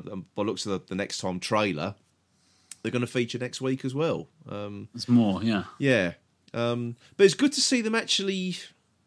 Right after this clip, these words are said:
Speaker 1: Well, we, we obviously, you know, the, Clara and Missy can't die.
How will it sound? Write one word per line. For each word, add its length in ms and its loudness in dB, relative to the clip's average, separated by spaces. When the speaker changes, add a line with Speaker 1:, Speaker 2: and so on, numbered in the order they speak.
Speaker 1:
Well, 120 2
we, 100 4
we 260 -4
obviously, 360 -4
you 100 -6
know, 80 -6
the, 220 -14
Clara 320 6
and 80 2
Missy 260 0
can't 440 0
die. 460 2